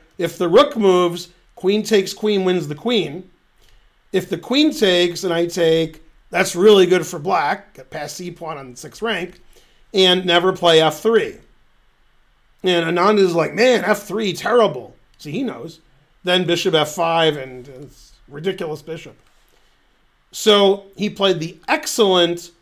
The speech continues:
bishop takes D five. And Anand was like, "Bishop takes D five, uh, great." And he claimed, the engine does not agree, but I actually agree with Vishy on this one, that after bishop takes, queen takes,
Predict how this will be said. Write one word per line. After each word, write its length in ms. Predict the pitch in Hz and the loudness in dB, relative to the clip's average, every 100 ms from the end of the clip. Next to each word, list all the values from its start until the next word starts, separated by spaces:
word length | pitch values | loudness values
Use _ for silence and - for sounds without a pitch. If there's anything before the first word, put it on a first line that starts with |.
| _ _ - | _ _ -2
bishop 300 | 165 214 - | 0 2 0
takes 280 | 220 208 165 | 2 2 -2
D 240 | 165 190 | -6 -6
five. 520 | 180 185 151 - - _ _ _ - _ _ - | -4 -4 -4 -8 -18 _ _ _ -20 _ _ -6
And 120 | 180 | -2
Anand 320 | 180 196 240 | 0 2 2
was 160 | 214 185 | 2 2
like, 220 | 175 - - _ _ | 0 0 -12 _ _
"Bishop 260 | 220 220 | 0 0
takes 260 | 240 240 185 | 2 2 2
D 200 | 208 220 | -6 -6
five, 680 | - 185 175 175 175 170 - - | 0 2 4 4 2 0 -8 -12
uh, 80 | 175 165 160 | -12 -12 -18
great." 460 | 156 170 190 139 - _ _ _ _ _ _ | -8 -2 -2 -2 -8 _ _ _ _ _ _
And 260 | 185 180 165 | 0 2 2
he 160 | 240 | -2
claimed, 720 | 220 - 240 240 185 185 208 - - | -4 -2 2 4 4 2 -4 -10 -12
the 160 | 190 180 | -6 -2
engine 300 | 220 214 208 | 0 0 -2
does 160 | 190 | 0
not 180 | 190 185 | 0 0
agree, 540 | 175 160 165 156 151 - _ | -2 -2 -2 0 -2 -8 _
but 100 | - | 0
I 40 | 175 | 0
actually 300 | 180 185 165 | 0 -2 -6
agree 120 | 165 | -2
with 220 | 156 135 | -2 -2
Vishy 280 | 160 156 139 | -6 -6 -12
on 80 | 135 | -14
this 220 | 151 - | -16 -16
one, 220 | 117 113 _ _ _ _ _ 180 | -20 -20 _ _ _ _ _ -4
that 180 | 170 | -2
after 320 | 175 175 185 180 | 0 -2 0 0
bishop 360 | 175 196 202 | 0 0 -4
takes, 540 | 185 185 180 175 - - _ _ _ | -2 2 2 -2 -10 -20 _ _ _
queen 300 | 247 277 240 | -2 -2 0
takes, 520 | 233 196 180 180 | 0 2 0 -4